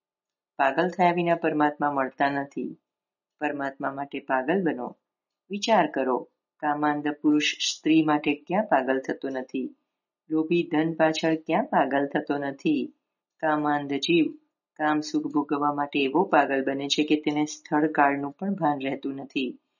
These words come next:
દેહ ભાન ભૂલાય ત્યારે પરમાત્માના દર્શન થાય. બદ્રીનાથ જતા રસ્તામાં હ-, હનુમાન ચટ્ટી આવે છે. હનુમાન ચટ્ટી પાસે આવ્યા પછી યાત્રીઓનું હૃદય ભરાય છે.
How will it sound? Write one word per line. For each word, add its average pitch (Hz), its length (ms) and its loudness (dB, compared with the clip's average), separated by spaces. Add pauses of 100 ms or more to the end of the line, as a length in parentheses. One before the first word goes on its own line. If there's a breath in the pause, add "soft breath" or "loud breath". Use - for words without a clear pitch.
(340)
દેહ 175 280 4
ભાન 156 240 4
ભૂલાય 143 340 0
ત્યારે 139 260 0
પરમાત્માના 135 840 0
દર્શન 131 500 -2
થાય. 120 340 -4 (720)
બદ્રીનાથ 147 600 0
જતા 139 300 -2
રસ્તામાં 139 600 -2 (760)
હ-, 151 240 -14
હનુમાન 180 500 4
ચટ્ટી 139 440 -2
આવે 127 220 2
છે. - 320 -4 (540)
હનુમાન 151 400 0
ચટ્ટી 147 320 -2
પાસે 143 320 -2
આવ્યા 139 240 2
પછી 139 380 -2
યાત્રીઓનું 139 520 -2
હૃદય 139 260 2
ભરાય 143 360 0
છે. - 280 -4